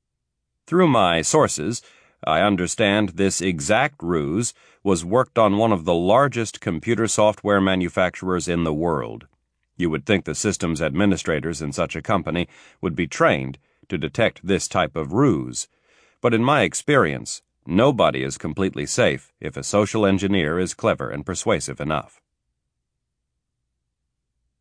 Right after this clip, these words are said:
Speakeasy security. In the old days of speakeasies,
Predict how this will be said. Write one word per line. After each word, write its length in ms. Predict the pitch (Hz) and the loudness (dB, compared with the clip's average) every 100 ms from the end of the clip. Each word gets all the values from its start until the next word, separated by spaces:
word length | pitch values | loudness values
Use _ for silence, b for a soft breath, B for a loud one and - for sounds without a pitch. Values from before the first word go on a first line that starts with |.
| _ - | _ -10
Speakeasy 1040 | - - - 143 147 151 151 127 139 151 | -8 -6 2 2 4 2 4 2 0 0
security. 920 | - 143 - 127 80 71 73 58 55 _ _ _ _ _ _ _ _ _ _ _ _ _ _ - | 0 0 2 4 4 0 -6 -8 -18 _ _ _ _ _ _ _ _ _ _ _ _ _ _ 0
In 180 | 143 156 | 4 6
the 120 | 180 | 6
old 220 | 226 220 | 6 6
days 360 | 131 117 117 95 | 6 6 6 4
of 120 | 82 | 0
speakeasies, 960 | - - 139 - 78 71 95 139 139 | 0 2 2 2 -2 0 0 0 -4